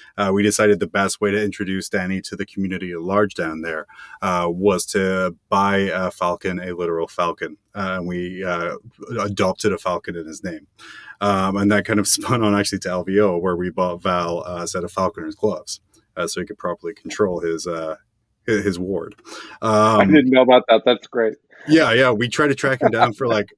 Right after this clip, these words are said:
Speaker 1: a day, but he was, like, hidden in the Ocho room. And then we showed up and we're like, "Hey, we got you these falconer gloves." He's like, "Why? Cool, I guess. Thanks."
Speaker 2: <laughs> Like, why? <laughs>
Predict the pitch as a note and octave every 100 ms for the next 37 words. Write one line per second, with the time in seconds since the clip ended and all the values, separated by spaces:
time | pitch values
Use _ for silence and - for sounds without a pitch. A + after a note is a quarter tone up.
0 | - A2 A2+ G2+ F#2+ F2+ G2+ G2 G#2 G2
1 | F#2 G#2+ G2+ G2+ F#2 F2+ - F2+ F2 E2+
2 | - _ - - _ G#2+ G#2 G#2 A#2 G#2+
3 | A2 B2 B2 C4 C#4 G#3+ G#3 G#3+ G#3 A3+
4 | A3+ F3+ C#3+ C#3 A2+ A#2 A2+ - _ _
5 | C#3+ F#3 D#3 - _ _ _ _ F#3 G#3+
6 | B2 A#2+ C#3 D3+ - F#3+ A3 A#3+ C4+ A#3+
7 | C#4+ - C#4+ - D4+ - D#4 G3 G3+ -
8 | - F#3+ C3 G3 C3+ - - F3+ F#3+ -
9 | -